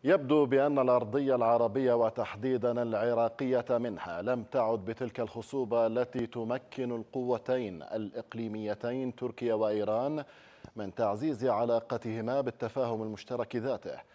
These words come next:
من بغداد وعلى لسان سفيرها هناك، وجهت طهران انتقادات للوجود التركي في العراق وانتهاكات أنقرة للحدود العراقية، وتحديدا الغارات التركية على قضاء سنجار ومواقع حزب العمال الكردستاني.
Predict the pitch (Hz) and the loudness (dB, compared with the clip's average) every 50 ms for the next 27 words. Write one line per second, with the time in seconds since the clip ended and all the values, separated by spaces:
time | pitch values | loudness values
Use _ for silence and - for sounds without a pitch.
0 | - - - - - - 113 123 123 117 147 135 - 110 151 185 175 165 135 120 | -20 -20 -20 -20 -16 -6 -4 -2 0 2 2 0 2 2 2 4 4 4 2 2
1 | 131 139 127 127 135 135 135 131 127 120 117 - - 139 139 135 127 113 - 135 | 0 2 2 2 2 4 4 2 2 0 -2 -2 -2 -2 0 0 -2 -4 -2 -4
2 | 120 - - 139 131 127 123 110 120 120 117 110 117 135 123 123 104 80 76 - | -4 -2 0 0 2 2 0 0 2 0 0 0 0 -2 -2 -2 -2 -4 -6 -8
3 | - 117 127 123 98 120 120 117 117 117 - 139 117 117 123 123 131 135 135 123 | -4 -2 -2 -2 0 -2 -2 -2 -2 -4 -2 -4 -4 -2 0 0 2 2 0 0
4 | 123 120 104 127 120 - 131 120 113 104 127 135 120 - 123 117 117 117 110 117 | -2 -4 -6 -6 -8 -2 2 2 2 2 2 0 0 0 -2 -4 -4 -4 -4 -4
5 | 117 104 127 127 120 117 - - 117 - - 135 127 123 110 110 123 113 110 117 | -4 -2 -2 -2 -2 -4 -4 -4 -8 -6 -4 -4 -2 -2 0 0 0 0 0 0
6 | 127 131 110 87 - - - - - - - - - - - 104 104 98 90 - | 2 2 0 0 -2 -8 -14 -20 -20 -20 -20 -20 -20 -16 -6 -4 -4 -4 -4 -8
7 | 110 95 113 110 104 - 127 131 123 - 120 120 151 139 135 131 120 - - 123 | -10 -8 -6 -6 -6 -4 -2 -2 -2 -2 -2 -6 -4 -4 -6 -8 -8 -8 -4 -2
8 | 117 117 123 131 123 120 107 - - 120 117 123 120 110 117 104 107 113 113 110 | -2 0 0 0 -2 -2 -4 -4 -8 -6 -4 -4 -2 -2 0 0 0 0 0 0
9 | 107 - - 139 120 98 85 69 - - _ - - _ - 98 95 98 - 101 | -2 -2 -4 -6 -4 -4 -4 -6 -6 -10 _ -20 -20 _ -8 -6 -6 -4 -4 -4
10 | - - 92 120 123 104 117 113 113 110 95 101 113 113 120 117 113 113 101 - | -4 -4 -4 -2 -2 0 0 -2 -2 -4 -4 -2 0 0 0 0 -2 -4 -8 -8
11 | 113 104 - 131 127 127 117 104 104 113 113 110 - - 113 110 120 120 107 101 | -10 -10 -6 -4 -2 0 0 0 0 0 -2 -2 -4 -4 -4 -2 -2 -2 -2 -4
12 | - - 113 107 92 110 120 127 139 151 165 165 170 156 - - 120 117 107 104 | -6 -8 -10 -8 -6 -2 0 0 2 0 0 0 -2 -4 -4 -6 -6 -6 -4 -4
13 | 101 98 104 110 123 127 117 - - 123 110 92 85 - - - 151 151 131 117 | -4 -6 -4 -2 -4 -4 -4 -4 -4 -2 -2 -2 -4 -8 -10 -8 -8 -8 -8 -10
14 | 107 92 101 110 101 101 90 95 104 104 101 110 117 113 113 107 - - 110 104 | -14 -8 -6 -6 -4 -4 -4 -6 -6 -6 -4 -2 -2 -2 -2 -4 -8 -8 -10 -10
15 | - 104 - - 113 95 - - - - - | -10 -12 -12 -10 -10 -10 -10 -12 -16 -20 -20